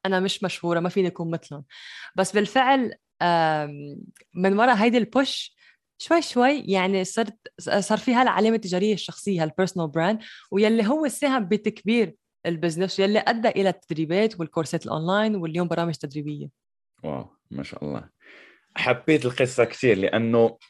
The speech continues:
Speaker 2: كأنك لخصتي والله، يعني، لأنه م-، لما كنت بتحكي أصلًا كنت بضحك، لأنه مريت ببعض التجارب اللي مثل الأشياء اللي حكيتيها،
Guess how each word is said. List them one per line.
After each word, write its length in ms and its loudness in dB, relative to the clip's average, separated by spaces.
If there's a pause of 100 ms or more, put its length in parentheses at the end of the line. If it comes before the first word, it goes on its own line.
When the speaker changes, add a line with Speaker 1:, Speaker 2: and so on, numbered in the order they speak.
(280)
Speaker 2:
كأنك 400 6
لخصتي 560 0
والله، 320 2
يعني، 260 -2
لأنه 320 -6
م-، 280 0
لما 440 4
كنت 260 -2
بتحكي 360 0
أصلًا 200 2
كنت 240 -6
بضحك، 600 2
لأنه 280 0
مريت 400 4
ببعض 240 2
التجارب 540 2
اللي 120 -4
مثل 220 -8
الأشياء 360 0
اللي 160 2
حكيتيها، 640 -2